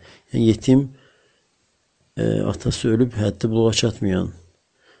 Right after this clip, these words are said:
Məsəkin, miskin də əskənə sözündən, yəni kasıblıq insanı, yəni zəll etmişdir, sakitləşdirmişdir hərəkətlərini.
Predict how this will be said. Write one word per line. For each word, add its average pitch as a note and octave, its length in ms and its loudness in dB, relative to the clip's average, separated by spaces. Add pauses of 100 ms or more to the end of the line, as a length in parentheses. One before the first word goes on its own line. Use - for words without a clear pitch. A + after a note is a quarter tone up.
(200)
Məsəkin, A#2 760 0
miskin C3+ 560 0
də B2+ 140 4 (720)
əskənə B2+ 360 2
sözündən, A#2+ 520 2
yəni B2+ 240 2
kasıblıq B2+ 640 2 (380)
insanı, A#2 560 2 (1040)
yəni A#2 220 0
zəll G#2+ 360 2
etmişdir, - 480 -8
sakitləşdirmişdir G#2 1120 -2
hərəkətlərini. G2+ 760 -6